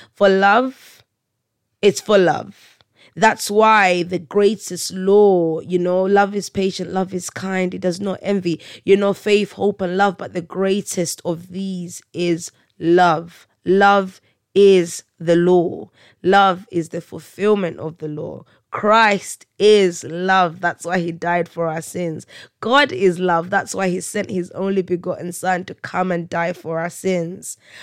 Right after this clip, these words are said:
We are called to love us, our neighbor, as we love ourselves. We're called to love our God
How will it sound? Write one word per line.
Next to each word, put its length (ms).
We 220
are 80
called 480
to 100
love 420
us, 360
our 180
neighbor, 580
as 180
we 100
love 280
ourselves. 520
We're 140
called 300
to 80
love 260
our 120
God 380